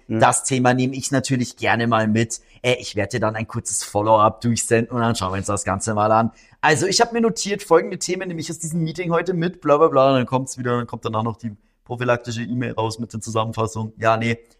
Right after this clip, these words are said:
Speaker 2: Ähm, ja, B W L-er-Talk. Ähm,
Speaker 1: Business Talk. Das
Speaker 2: Business
Speaker 1: heißt ja
Speaker 2: Talk,
Speaker 1: nicht, das
Speaker 2: ja.
Speaker 1: heißt ja nicht, dass man, äh, B W L machen muss, um in diesem Sprech zu sprechen.
Speaker 2: Ja, Meeting Talk.
Speaker 1: Meeting,
Speaker 2: Ähm,
Speaker 1: Meeting Talk, ja.
Speaker 2: ja, safe. Nee.
Speaker 1: Auch Schurfix, geiles Wort.
Speaker 2: Ja, hab ich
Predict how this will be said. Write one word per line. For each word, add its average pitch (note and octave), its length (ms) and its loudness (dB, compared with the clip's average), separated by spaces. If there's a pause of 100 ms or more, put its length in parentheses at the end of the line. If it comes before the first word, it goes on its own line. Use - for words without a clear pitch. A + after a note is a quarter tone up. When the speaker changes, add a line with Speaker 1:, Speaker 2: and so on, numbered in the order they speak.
(360)
Speaker 2:
Ähm, G2 380 -2 (160)
ja, D#2 180 -6 (160)
B E2+ 120 -6
W E2+ 60 0
L-er-Talk. F2 560 -4 (540)
Ähm, D#3+ 640 8
Speaker 1:
Business A#2+ 380 -2
Talk. E2+ 280 -4 (220)
Das A#2 140 -4
Speaker 2:
Business G#2 140 0
Speaker 1:
heißt F#2+ 100 -2
ja A2+ 60 0
Speaker 2:
Talk, A#2 100 0
Speaker 1:
nicht, F2+ 140 -2
das G#2+ 60 -8
Speaker 2:
ja. F#2+ 80 -2
Speaker 1:
heißt F#2 140 -6
ja A2+ 60 -6
nicht, A#2 140 -6
dass A2+ 100 -6
man, A2 340 -6
äh, G2 240 -6
B F#2+ 220 -12
W F#2+ 60 -6
L - 100 -4
machen F2+ 280 -6
muss, F2+ 200 -6
um F2+ 240 -6 (440)
in G#2 100 -4
diesem G#2+ 220 2
Sprech - 480 -6
zu G#2+ 140 -4
sprechen. G2+ 520 -6
Speaker 2:
Ja, G2 240 2
Meeting A2+ 400 -6
Talk. F#2+ 300 -2 (460)
Speaker 1:
Meeting, A2+ 260 -4
Speaker 2:
Ähm, A#2 140 10 (400)
Speaker 1:
Meeting A2+ 100 -2
Talk, - 20 -6
ja. F#2 60 -2
Speaker 2:
ja, A2 240 2 (140)
safe. G#2 400 2
Nee. C3 440 0
Speaker 1:
Auch F#2 160 -10
Schurfix, - 760 -8
geiles F#2+ 280 -6
Wort. F#2 320 -4
Speaker 2:
Ja, F#2 200 0
hab G#2 120 0
ich A2 160 -6